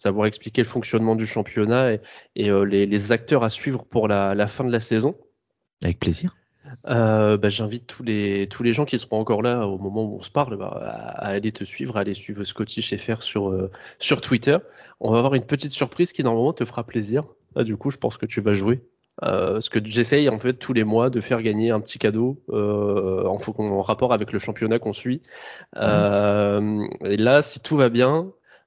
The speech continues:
Speaker 1: on aura un maillot dédicacé des Hearts, euh, un maillot signé par, euh, Larry-,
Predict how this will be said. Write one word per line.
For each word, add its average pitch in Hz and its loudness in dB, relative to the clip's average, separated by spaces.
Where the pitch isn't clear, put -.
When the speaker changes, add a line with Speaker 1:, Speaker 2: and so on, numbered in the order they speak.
Speaker 1:
on 107 0
aura 123 4
un 113 0
maillot 135 0
dédicacé 135 -2
des 120 -2
Hearts, - -4
euh, 101 -2
un 107 2
maillot 117 4
signé 123 0
par, 117 -4
euh, 101 0
Larry-, 127 0